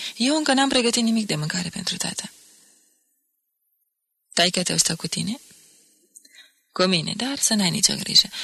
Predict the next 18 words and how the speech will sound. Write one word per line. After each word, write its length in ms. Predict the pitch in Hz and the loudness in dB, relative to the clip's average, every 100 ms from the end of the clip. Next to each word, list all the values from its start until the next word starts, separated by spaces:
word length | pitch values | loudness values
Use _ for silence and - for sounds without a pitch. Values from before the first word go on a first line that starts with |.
| - | -6
Se 180 | - 226 | 0 2
culcă 280 | 233 311 262 | 4 2 4
odată 280 | 214 220 208 | 4 4 2
cu 100 | 185 | 0
găinile 440 | 165 151 - - | 0 -2 -2 0
și 160 | 196 - | 2 2
apoi 400 | - 254 240 247 - _ _ | 0 -6 -6 -8 -20 _ _
tata 300 | - 269 269 | -6 -4 -4
nu 60 | 254 | -4
mă 160 | 180 - | -2 -2
ține 240 | - - | -2 -4
de 120 | - - | -8 -8
rău." 140 | - - - - _ _ - - _ _ _ _ _ _ _ - | -10 -14 -20 -20 _ _ -14 -14 _ _ _ _ _ _ _ -4
"Va 180 | - 214 | 2 4
să 120 | 214 | 6
zică?" 380 | 214 269 330 339 - - - - - | 4 2 -2 -6 -10 -20 -20 -14 -6
"Ne-am 220 | 202 220 | -4 -2
înțeles." 520 | 220 233 233 - - | -2 -2 -2 2 2